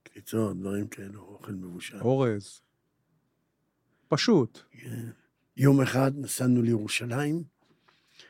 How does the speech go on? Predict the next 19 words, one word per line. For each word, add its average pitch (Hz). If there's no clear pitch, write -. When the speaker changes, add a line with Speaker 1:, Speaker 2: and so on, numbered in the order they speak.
Speaker 1:
ואני 135
לא 220
זוכר 156
באיזה 147
מקום 139
שם 127
יש 113
איזה 117
פלאפל, 139
רחוב 143
בצלאל. 123
Speaker 2:
בטח. -
Speaker 1:
יש -
שם 127
איזה 107
פלאפל 113
אחד 104
קטן. -
Speaker 2:
נכון. 110